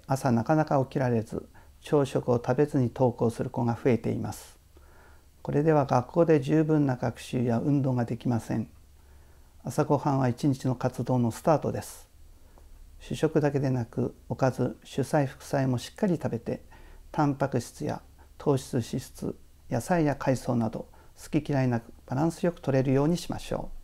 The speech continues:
う。時間がなくてジュースだけでは、反動でかえって眠くなったり、体の変調を招くことになります。前回の放送で、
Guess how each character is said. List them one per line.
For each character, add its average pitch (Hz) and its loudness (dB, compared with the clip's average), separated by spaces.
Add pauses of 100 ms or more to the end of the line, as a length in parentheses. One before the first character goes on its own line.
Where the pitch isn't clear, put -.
(200)
う。 - -18 (1200)
時 131 -2
間 160 2
が 165 4
な 156 2
く - -10
て 120 2
ジ 131 0
ュ 127 6
ー - 2
ス - -6
だ 104 -4
け - -8 (100)
で 135 -2
は、 117 -2 (320)
反 160 -2
動 143 4
で 139 0
か 185 -4
え 175 4
っ - -10
て 139 0
眠 127 2
く 139 -2
な 131 2
っ 131 -8
た - -6
り、 - -10 (460)
体 147 2
の 139 2
変 131 2
調 - -2
を - -2
招 147 0
く - -20
こ - -8
と 165 0
に 165 4
な 117 0
り 113 -8
ま 139 -10
す。 - -16 (2500)
前 170 6
回 165 4
の 156 4
放 143 2
送 135 2
で、 - 0